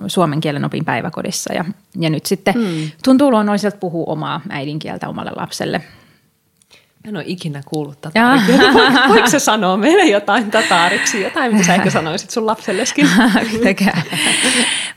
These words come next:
Speaker 1: Bak Adil, ko çok tigenda uramda yöröp tora. Oo.
Speaker 2: Oi.
Speaker 3: Oi.
Speaker 2: Mitä se tarkoitti? Kuulosti jotenkin
Speaker 1: Mä sanoin,
Speaker 2: kannustavalta.
Speaker 1: että, niin,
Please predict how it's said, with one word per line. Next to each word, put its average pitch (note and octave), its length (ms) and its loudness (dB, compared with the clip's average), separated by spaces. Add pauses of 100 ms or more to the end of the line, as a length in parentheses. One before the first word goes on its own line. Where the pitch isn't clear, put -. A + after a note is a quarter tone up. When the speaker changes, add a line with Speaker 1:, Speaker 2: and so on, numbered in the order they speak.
Speaker 1:
Bak E4 220 2 (120)
Adil, F3 280 -2 (360)
ko A#3+ 160 4
çok - 300 2
tigenda C4 440 6
uramda G3 420 4
yöröp F3+ 360 0 (140)
tora. - 140 -6 (500)
Oo. G3 580 4 (600)
Speaker 2:
Oi. E4 320 6 (160)
Speaker 3:
Oi. D#4+ 300 4 (320)
Speaker 2:
Mitä B3+ 200 2
se G#3 80 -2
tarkoitti? G3 340 0
Kuulosti A3 400 2
jotenkin G#3 260 0
Speaker 1:
Mä A3 100 4
sanoin, A3 200 4
Speaker 2:
kannustavalta. D#3+ 440 2
Speaker 1:
että, B3+ 120 0
niin, B3 260 4